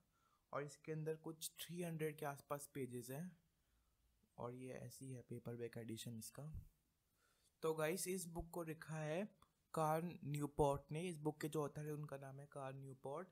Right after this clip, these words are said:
तो guys, सबसे पहले जो, अम, author है ये हमको ये बताते हैं कि deep work when you been cure, डीप वर्क का क्या मतलब है।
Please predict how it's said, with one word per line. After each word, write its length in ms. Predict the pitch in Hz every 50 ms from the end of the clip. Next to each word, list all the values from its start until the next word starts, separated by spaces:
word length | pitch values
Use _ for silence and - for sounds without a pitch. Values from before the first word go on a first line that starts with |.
| _ _ _ _ _ _ _ -
तो 80 | 165
guys, 220 | 151 160 185 190 -
सबसे 300 | 202 - - - 220 208
पहले 340 | 214 190 185 185 185 185 175
जो, 480 | 160 - 180 175 175 - - - - _ _ _ _ _ _ _ _ _ _ -
अम, 380 | 131 135 127 123 123 127 127 127 _ - - - _ _ -
author 300 | - 143 143 - 165 190
है 220 | 190 190 175 170
ये 140 | 170 170 170
हमको 320 | 165 165 160 156 160 170
ये 200 | 170 170 165 170
बताते 400 | 170 170 170 165 143 131 - 143
हैं 60 | 139 -
कि 120 | 175 170
deep 480 | 156 139 143 156 160 160 156 - 147 147
work 200 | 147 151 156 - - - - _ _ _ _ _ _ _ -
when 100 | 147 143
you 180 | 139 151 151 151
been 200 | 156 160 160 156
cure, 400 | - 151 143 139 143 147 147 139
डीप 200 | 156 160 165 160 160
वर्क 160 | 156 147 139
का 120 | - 160 156
क्या 220 | 156 160 151 147
मतलब 360 | 151 143 - - 127 117 117
है। 160 | 107 110 -